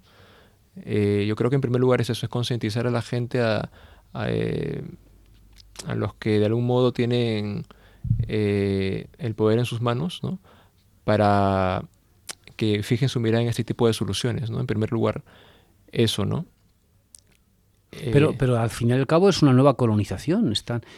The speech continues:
Speaker 2: estamos haciéndoles dependientes de unos paneles fotovoltaicos que los fabricamos nosotros. Sin embargo, l-, vuestra fundación, no queremos dar el nombre porque hay otras más empresas que trabajan y adrede, verán ustedes, no queremos dar el nombre. ¿Qué es lo que aporta? O sea,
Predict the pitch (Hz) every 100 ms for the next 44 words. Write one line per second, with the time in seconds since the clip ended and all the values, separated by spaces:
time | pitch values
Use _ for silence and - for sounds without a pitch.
0 | - - 120 139 135 143 151 143 123 113
1 | 113 143 160 180 135 131 - 117 123 131
2 | 127 131 131 151 156 185 139 110 104 95
3 | 98 135 135 113 110 185 143 - - -
4 | - _ - - 127 117 139 170 - 131
5 | 110 - 95 104 92 - 147 151 110 117
6 | 113 113 117 113 123 151 143 101 101 98
7 | 101 101 101 110 - 98 104 98 110 101
8 | 110 143 110 95 - - - - _ 139
9 | 107 104 117 143 127 95 101 104 101 117
10 | 123 110 107 104 98 90 104 110 120 139
11 | 160 - - - - _ _ _ _ _
12 | _ _ _ _ - 208 233 190 147 98
13 | - 90 95 131